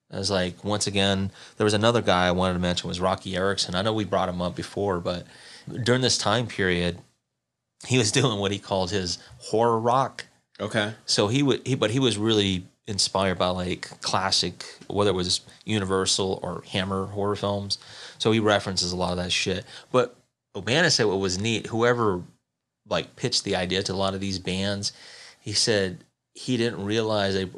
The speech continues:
Speaker 1: they probably got some background information on what the film was about, 'cause he said a lot of the songs are already kinda catered to some of the scenes.
Speaker 2: Okay.
Speaker 1: And he's like, "I wasn't expecting that." So there was shit like that, even the practical effects, how they pulled off that half zombie.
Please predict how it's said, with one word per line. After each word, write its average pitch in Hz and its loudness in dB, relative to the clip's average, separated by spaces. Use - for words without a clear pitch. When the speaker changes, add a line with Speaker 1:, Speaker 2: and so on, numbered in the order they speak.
Speaker 1:
they 98 -2
probably 95 0
got 92 0
some 87 -4
background 92 -2
information 95 -2
on 90 -4
what 90 -2
the - -12
film 95 -6
was 107 -2
about, 110 -2
'cause - -14
he 92 -6
said 87 -2
a 90 -4
lot 101 2
of 101 -8
the 92 -2
songs 98 0
are 95 0
already 90 -2
kinda 90 -4
catered 98 -2
to - -8
some 104 0
of 95 -4
the 85 0
scenes. 113 -2
Speaker 2:
Okay. 107 -2
Speaker 1:
And 101 -6
he's 113 0
like, 87 -2
"I 98 0
wasn't 92 0
expecting 90 -6
that." 95 0
So 147 2
there 147 4
was 160 4
shit - 4
like 120 2
that, 95 0
even 113 -2
the 92 -4
practical 98 -4
effects, 92 -2
how 123 0
they 104 0
pulled 104 0
off 95 2
that - -2
half 92 -2
zombie. 92 -2